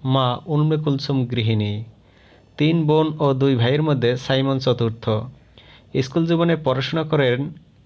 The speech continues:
করেছেন কিশোরগঞ্জ সরকারি বালক উচ্চ বিদ্যালয়ে, পরে ঢাকায়। পরিচালক জাকির হোসেন রাজুর হাত ধরে চলচ্চিত্রে আগমন ঘটে এই নায়কের।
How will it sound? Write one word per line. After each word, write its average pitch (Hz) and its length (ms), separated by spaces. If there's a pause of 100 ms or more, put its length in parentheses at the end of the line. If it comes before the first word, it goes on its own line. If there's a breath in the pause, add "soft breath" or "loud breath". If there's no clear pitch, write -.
(320 soft breath)
করেছেন 143 360
কিশোরগঞ্জ 156 680
সরকারি 147 600
বালক 135 340
উচ্চ 147 200
বিদ্যালয়ে, 147 600 (500 loud breath)
পরে 143 220
ঢাকায়। 113 540 (1700 loud breath)
পরিচালক 165 420
জাকির 135 320
হোসেন 160 280
রাজুর 139 300
হাত 123 160
ধরে 135 260
চলচ্চিত্রে 131 560
আগমন 135 360
ঘটে 127 280
এই 120 240
নায়কের। 110 520